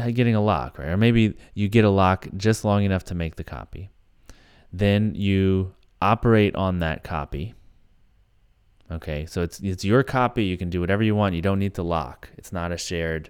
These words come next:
resource. And then you grab the lock and swap out that data structure for the one that's in there. 'Cause you have the lock, you're allowed to do that. You're allowed to,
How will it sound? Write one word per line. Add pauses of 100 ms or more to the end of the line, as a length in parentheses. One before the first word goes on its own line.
(140)
resource. (580)
And
then (320)
you
grab
the
lock (400)
and (100)
swap
out
that
data
structure
for
the (440)
one
that's
in
there. (240)
'Cause
you
have
the
lock,
you're
allowed
to
do
that.
You're
allowed
to,